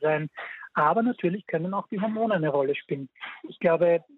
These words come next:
wenn solche Probleme, die halt auch auf hormonelle Störungen zurückzuführen sein können, über einen längeren Zeitraum bestehen und es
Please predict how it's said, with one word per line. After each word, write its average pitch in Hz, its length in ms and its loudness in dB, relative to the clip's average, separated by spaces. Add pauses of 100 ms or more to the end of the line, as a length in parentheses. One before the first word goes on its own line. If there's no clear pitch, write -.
(140)
wenn 170 560 -2
solche 175 240 0
Probleme, 165 560 2
die 160 200 0
halt 160 240 0
auch 165 380 4
auf 208 200 -2 (200)
hormonelle 156 460 2
Störungen 147 420 0
zurückzuführen 170 840 0
sein 147 260 0
können, 180 380 0
über 160 140 2
einen 151 180 -2
längeren 160 420 0
Zeitraum - 360 -6
bestehen 185 600 0 (500)
und 165 160 4
es 170 120 2